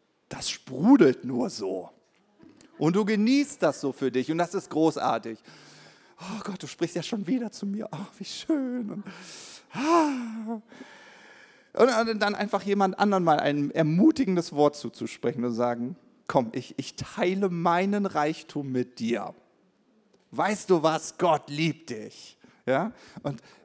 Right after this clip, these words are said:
das einfach zu teilen. Und es mag auch sein, dass du vielleicht reich an Finanzen bist.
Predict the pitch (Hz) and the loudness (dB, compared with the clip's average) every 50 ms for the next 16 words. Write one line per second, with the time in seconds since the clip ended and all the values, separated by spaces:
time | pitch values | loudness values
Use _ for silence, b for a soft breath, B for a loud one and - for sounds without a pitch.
0 | b - _ _ 143 156 151 - - - 151 151 - - 135 - - - 135 - | b -20 _ _ 0 0 0 0 -4 -4 -4 -2 -4 -6 -6 -6 -8 -12 -12 -12
1 | - - 190 - 165 120 110 - - _ _ _ _ _ b b b b b b | -4 -2 0 0 0 -2 -4 -10 -16 _ _ _ _ _ b b b b b b
2 | b b b b b - 175 185 190 - 202 208 226 233 226 - - 170 156 - | b b b b b -4 -2 -2 -2 -2 0 0 0 0 -2 -2 -4 -4 -4 -4
3 | - 151 151 180 185 170 160 151 151 - 147 135 - - 143 135 135 135 - - | -8 -2 0 0 0 0 -2 -4 -4 -6 -14 -12 -8 -6 -4 -4 -4 -4 -6 -8
4 | - 131 123 165 180 - - 170 170 - - 196 196 208 285 339 359 - - 233 | -6 -4 -4 -2 -4 -4 -6 -6 -6 -8 -8 -6 -6 -4 -6 -6 -10 -8 -6 -6
5 | 135 104 101 90 - - - - _ | -6 -6 -8 -8 -10 -14 -20 -20 _